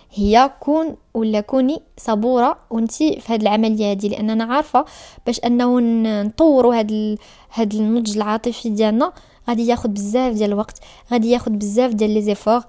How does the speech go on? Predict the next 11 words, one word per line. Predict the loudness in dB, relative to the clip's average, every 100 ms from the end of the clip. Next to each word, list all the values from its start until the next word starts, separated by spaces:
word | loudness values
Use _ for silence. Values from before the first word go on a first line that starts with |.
| -18 -20 -10
غادي | 0 4 6 4 2 4 2
ن-، | 2 0 0 0 0 -2 -2 0
ننجحوا | 0 0 2
ربما | 2 2 0 0
مره | 0 0 2 2
ومره | 2 -2 -4
غنفشلوا، | -4 -8 -8 -4 -4 -6 -20 -20 -6
مره | 0 4
غنقدروا | 4 2 2 2 4
اننا | 2 2 2
ن-، | 2 2 0 -2 -2